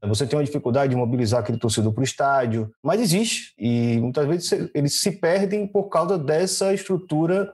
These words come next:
é, eu diria até nefasta, dos estaduais se resumirem aos quatro primeiros meses do mês, do, do ano, né? Os quatro primeiros meses do ano são estadual,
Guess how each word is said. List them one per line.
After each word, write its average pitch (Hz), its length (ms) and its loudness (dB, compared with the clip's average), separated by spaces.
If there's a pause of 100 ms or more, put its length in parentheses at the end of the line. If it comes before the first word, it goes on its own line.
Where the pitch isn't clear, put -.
(120)
é, 127 220 0
eu 156 80 2
diria 170 220 2
até 190 100 -2
nefasta, 139 760 0
dos 120 280 2
estaduais 127 540 0
se 147 100 -2
resumirem 143 540 0
aos 135 140 -2
quatro 135 300 0
primeiros 135 260 0
meses 123 240 0
do 135 120 0
mês, 147 520 -2
do, 123 220 0
do 135 140 0
ano, 160 240 0 (120)
né? 113 60 0
Os 135 100 -2
quatro 131 220 -2
primeiros 120 260 0
meses 110 200 0
do 123 160 0
ano 104 160 0
são 120 180 -2
estadual, 170 480 0